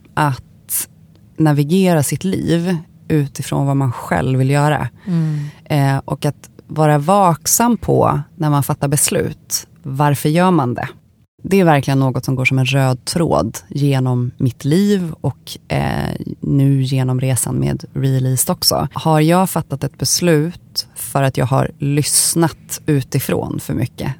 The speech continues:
Speaker 1: Har jag tagit in människors, liksom, åsikter eller eh, kommentarer eller förväntningar för mycket
Speaker 2: Mm.
Speaker 1: och fattat beslut utifrån det istället för att ha lyssnat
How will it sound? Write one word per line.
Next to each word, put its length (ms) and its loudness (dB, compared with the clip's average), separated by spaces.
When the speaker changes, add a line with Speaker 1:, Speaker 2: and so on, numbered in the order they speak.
Speaker 1:
Har 160 -4
jag 120 0
tagit 400 -2
in 460 4
människors, 600 0
liksom, 640 -4
åsikter 720 -2
eller 500 -2
eh, 320 -2
kommentarer 840 0
eller 440 -2
förväntningar 1200 0
för 220 -4
mycket 540 0
Speaker 2:
Mm. 400 -2
Speaker 1:
och 160 -4
fattat 360 -4
beslut 400 -4
utifrån 460 0
det 400 0
istället 800 0
för 540 0
att 140 -6
ha 100 -2
lyssnat 880 -2